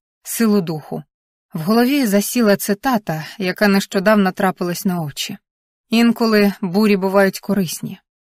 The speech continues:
і потріпають трохи вашу душу та винесуть звідти увесь бруд".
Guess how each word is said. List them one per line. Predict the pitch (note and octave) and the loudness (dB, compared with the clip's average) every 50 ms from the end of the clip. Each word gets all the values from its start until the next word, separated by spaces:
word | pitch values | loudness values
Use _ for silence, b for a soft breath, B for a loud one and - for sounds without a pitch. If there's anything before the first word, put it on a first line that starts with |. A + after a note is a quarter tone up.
| _ _ | _ _
і | _ - G3+ | _ -4 -2
потріпають | - A#3+ A3+ - C4 B3+ G#3+ D#4 D#4 C#4 A#3 G3+ - | 0 -2 -2 -2 -2 -2 2 2 2 4 2 2 0
трохи | - A#3 B3 A3+ - A3 | 0 0 0 0 0 0
вашу | G3 G3 G#3+ G#3 - - G3 F3+ | 2 4 2 2 2 -2 -4 -4
душу | F3 A3 B3+ A#3 - - E3 D3 - _ _ _ _ | -2 -2 -4 -4 -4 -6 -8 -8 -8 _ _ _ _
та | _ F#3 F3 | _ -2 0
винесуть | G3 A#3 A#3+ A3+ G3+ - - G3+ F#3 E3 | 2 4 4 4 2 2 0 -2 -2 -2
звідти | D#3+ E3+ F#3 A3 G#3 - - F#3 | -4 -2 -2 -2 -2 -2 -4 -4
увесь | F3+ F3 F#3 A3+ A#3 G#3 | -4 -2 -2 -2 -2 -2
бруд". | F3+ D3+ D#3 D#3+ D#3 C#3+ C3 - - - - | -4 -6 -8 -6 -6 -8 -8 -10 -14 -18 -18